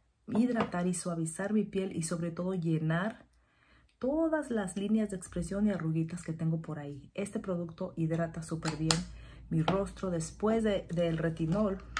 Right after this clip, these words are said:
utilizo un aceitito que se llama Skin Therapy Colágeno y Péptidos. Es un serum, un suero que tiene, ¿sí?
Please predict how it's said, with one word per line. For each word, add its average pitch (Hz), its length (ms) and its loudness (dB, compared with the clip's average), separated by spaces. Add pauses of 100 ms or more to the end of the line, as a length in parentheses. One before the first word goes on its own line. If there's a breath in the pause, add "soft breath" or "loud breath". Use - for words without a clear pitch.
(440 loud breath)
utilizo 196 560 0
un 240 120 2
aceitito 180 600 -2
que 175 100 -6
se 165 140 -4
llama 156 320 -2
Skin 214 460 0
Therapy 160 480 -2
Colágeno 185 880 0 (560 loud breath)
y 165 120 0
Péptidos. 202 600 -2 (560)
Es 208 240 -6
un 254 80 6
serum, 208 840 0
un 190 80 0
suero 185 460 -4
que 170 100 -8
tiene, 185 600 0 (1300 loud breath)
¿sí? 220 420 -4